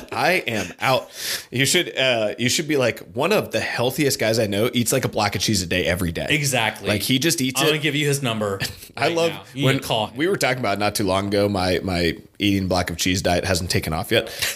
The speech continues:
Speaker 1: And somebody <laughs> goes, somebody, I think it was Tim, goes, "Yeah, I've got this friend,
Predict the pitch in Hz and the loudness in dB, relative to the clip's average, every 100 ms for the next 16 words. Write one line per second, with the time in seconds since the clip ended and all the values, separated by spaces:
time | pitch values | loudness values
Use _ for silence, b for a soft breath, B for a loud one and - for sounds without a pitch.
0 | - 139 131 131 - - 160 175 175 135 | -2 0 2 0 -2 0 2 2 0 2
1 | 139 - - 180 165 156 - 135 190 254 | 2 2 0 0 0 0 0 0 0 0
2 | 147 - 156 147 131 123 - B 170 151 | -2 2 2 2 0 -2 -2 B -8 -2
3 | 185 165 - - 190 226 220 160 - - | 2 2 0 -4 -2 -4 0 0 2 -2
4 | 98 120 170 208 | -2 0 2 0